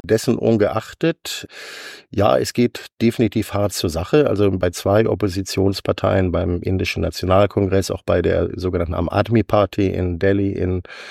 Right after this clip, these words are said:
Punjab, äh, da wird also sehr schmutzige Wäsche gewaschen zurzeit. Der Ministerpräsident vom Großraum Delhi beispielsweise, Arvind Kejriwal,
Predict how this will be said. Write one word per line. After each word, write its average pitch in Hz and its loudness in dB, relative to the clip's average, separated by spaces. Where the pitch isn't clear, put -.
Punjab, 92 2
äh, 95 2
da 95 2
wird 101 -2
also 90 -2
sehr 107 4
schmutzige 92 -4
Wäsche 92 -2
gewaschen 90 -2
zurzeit. 95 -2
Der 87 0
Ministerpräsident 90 0
vom 87 -2
Großraum 87 -2
Delhi 110 4
beispielsweise, 92 0
Arvind 90 -2
Kejriwal, 101 2